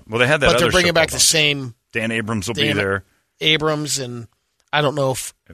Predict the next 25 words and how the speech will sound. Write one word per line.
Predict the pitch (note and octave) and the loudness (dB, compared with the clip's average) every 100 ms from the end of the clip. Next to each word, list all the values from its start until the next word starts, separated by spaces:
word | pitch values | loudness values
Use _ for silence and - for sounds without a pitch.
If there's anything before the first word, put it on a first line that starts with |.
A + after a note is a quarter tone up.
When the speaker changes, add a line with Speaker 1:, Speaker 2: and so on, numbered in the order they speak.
| _ | _
Speaker 1:
Tom | - A#2+ C3 | -6 -4 -2
coming | - C#3 C3 | -2 -2 0
back. | C#3 C#3 - | 2 2 0
He's | C#3 | -4
doing | D3 A2+ | -2 -2
commercials | G#2+ G#2 G2+ F#2 | -4 -6 -6 -8
for | - F2 | -10 -12
security | - - F#2+ F#2 D2+ C2 | -14 -14 -14 -12 -14 -18
now. | B1+ _ _ _ _ _ _ _ _ _ _ _ _ _ _ _ - | -20 _ _ _ _ _ _ _ _ _ _ _ _ _ _ _ -6
He | |
Speaker 2:
it'll | D3 D3 | -4 -2
Speaker 1:
was | D#3 | 0
Speaker 2:
run | D#3 A#2 | 0 0
Speaker 1:
great. | - | 0
Speaker 2:
twice | D#3+ D#3 | 2 2
a | D#3 | 0
week | D3 C#3+ C3+ - _ _ _ _ _ _ _ _ | -2 -4 -6 -12 _ _ _ _ _ _ _ _
on | B2+ A#2+ | -12 -8
Friday | - D3+ C#3+ C#3 C3+ | 0 2 2 0 -4
and | A#2+ | -4
Saturday | C#3+ C3 B2 | -2 -2 -4
nights, | A#2+ A2+ - - | -6 -8 -8 -10
nine | C3+ C3+ B2+ | -8 -8 -4
P | - C3 | -4 -4
M. | B2+ B2 | -6 -8